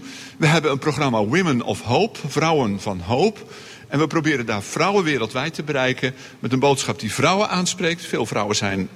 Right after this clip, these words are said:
eh, verantwoordelijk voor hun gezin en doen daar veel. Dus we, eh, leggen uit over hoe dat op een goede manier kan. Tips over hygiëne, over gezondheid, over voeding en dat soort zaken. Maar we brengen ook het evangelie.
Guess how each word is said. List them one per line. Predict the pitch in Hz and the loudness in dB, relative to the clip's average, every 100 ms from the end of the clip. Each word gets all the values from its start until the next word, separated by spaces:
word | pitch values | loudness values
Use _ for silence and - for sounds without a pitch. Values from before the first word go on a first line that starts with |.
| - | -8
eh, | 90 | -8
verantwoordelijk | - 107 123 101 - | -2 0 4 2 2
voor | 104 | 0
hun | 107 | 2
gezin | 113 165 196 214 - | 2 4 4 2 -2
en | 113 | 0
doen | 131 160 | 2 4
daar | 135 | 2
veel. | - 135 131 135 - - - | 2 2 2 0 -8 -14 -10
Dus | - 101 | -4 -2
we, | 107 98 87 - | 2 2 0 -4
eh, | - 95 92 87 90 113 | -4 0 2 2 2 0
leggen | 117 127 110 90 - | 2 2 0 -4 -2
uit | 123 139 131 - | 2 4 2 0
over | 101 101 101 - - | -2 0 -2 -4 -4
hoe | 120 | 0
dat | 110 92 | 0 0
op | 92 92 | -2 -2
een | |
goede | 113 120 | 0 2
manier | 101 110 104 | 4 2 2
kan. | - 151 165 160 - | 2 2 2 0 -4
Tips | - 110 - | -6 -4 -2
over | - 95 95 | 0 0 0
hygiëne, | 107 113 110 127 143 135 | -2 2 4 4 2 0
over | 90 - | -4 -4
gezondheid, | 113 120 151 143 139 131 87 | 2 4 4 2 -2 -2 -4
over | 90 | -8
voeding | 95 165 165 151 165 - - - - | 0 2 4 2 0 -6 -14 -16 -8
en | - | 2
dat | 139 143 | 4 4
soort | - - | 2 2
zaken. | 127 113 120 120 - | 2 2 -2 -6 -6
Maar | 127 | -4
we | 123 | 0
brengen | 120 107 - | 0 0 2
ook | 143 131 | 2 2
het | - - | -2 -4
evangelie. | 110 113 117 120 95 | -2 -2 0 0 0